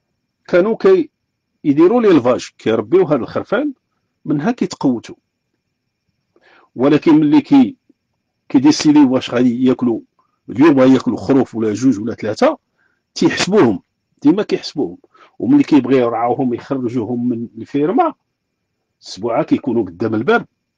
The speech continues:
وتيراقبوا، واللي ضعيفه واللي مريضه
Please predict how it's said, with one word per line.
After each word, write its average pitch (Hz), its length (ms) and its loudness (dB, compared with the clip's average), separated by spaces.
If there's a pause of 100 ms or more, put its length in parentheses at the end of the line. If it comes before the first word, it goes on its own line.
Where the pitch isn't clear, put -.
(920)
وتيراقبوا، 160 640 0 (1700)
واللي 123 240 2
ضعيفه 127 380 0
واللي 135 180 2
مريضه 156 380 0